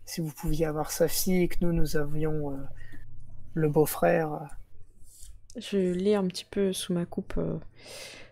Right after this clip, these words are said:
Speaker 2: mais c'était pas à moi qu'Eden a accordé le droit de, d'infanter. C'est à toi.
Speaker 1: Ah, vous voulez que,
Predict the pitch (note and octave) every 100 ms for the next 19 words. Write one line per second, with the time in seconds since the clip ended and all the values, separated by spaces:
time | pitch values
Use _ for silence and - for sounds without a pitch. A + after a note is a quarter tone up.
0 | - G3+ - G3+ A3 G#3+ A3 G#3+ - F#3+
1 | F3 F3 F3+ F#3+ F3+ E3+ - F#3 F#3 F3
2 | E3 F3+ F3 E3+ D#3+ D#3+ E3 - F3 F3
3 | F3 - - - - - - - - _
4 | _ - - G3 - - - - - -
5 | - - - - - - - - - -
6 | - - - G#3+ - - - - - -
7 | - - - D#3+ D#3+ D#3 D3 - D3 D3
8 | C#3+